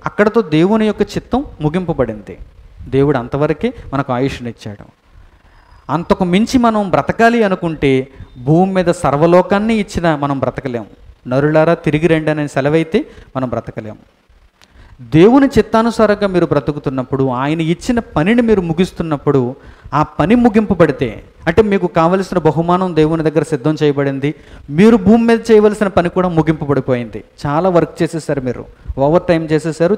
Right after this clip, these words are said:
చాలా వర్క్ చేసేసారు. ఇప్పుడు కూడా దేవుడు ఏం చేస్తాడంటే, "పని ముగింపబడింది, తీసుకుని వెళ్ళిపోతాను" అంటాడు. "నా కుమారుడు నా దగ్గరికి వచ్చేయాలి, విశ్రాంతి పొందాలి, ఇంకా కష్టపెట్టడం నాకు ఇష్టం లేదు,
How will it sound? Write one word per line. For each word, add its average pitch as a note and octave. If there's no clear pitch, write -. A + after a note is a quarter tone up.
చాలా D3
వర్క్ D3
చేసేసారు. A#2+
ఇప్పుడు B3+
కూడా B3
దేవుడు G#3
ఏం G3+
చేస్తాడంటే, E3+
"పని D#3
ముగింపబడింది, D3
తీసుకుని D3+
వెళ్ళిపోతాను" A#2+
అంటాడు. -
"నా C#3
కుమారుడు F3
నా D#3+
దగ్గరికి C#3
వచ్చేయాలి, B2
విశ్రాంతి D#3
పొందాలి, A#2+
ఇంకా D#3
కష్టపెట్టడం F3+
నాకు D#3+
ఇష్టం C#3
లేదు, A2+